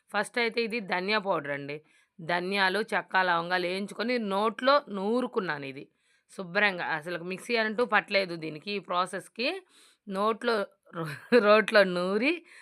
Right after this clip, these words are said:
ఆ పౌడర్ వేసా. ధనియా, చెక్క, లవంగాలు. ఆ పౌడర్ కూడా ఒక స్పూనున్నర సుమారు వేసేసుకోవాలి మనం.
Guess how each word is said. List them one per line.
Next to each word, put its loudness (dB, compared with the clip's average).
ఆ 4
పౌడర్ 4
వేసా. 0
ధనియా, 2
చెక్క, -6
లవంగాలు. 0
ఆ -2
పౌడర్ 4
కూడా 2
ఒక 0
స్పూనున్నర -2
సుమారు -2
వేసేసుకోవాలి -4
మనం. -6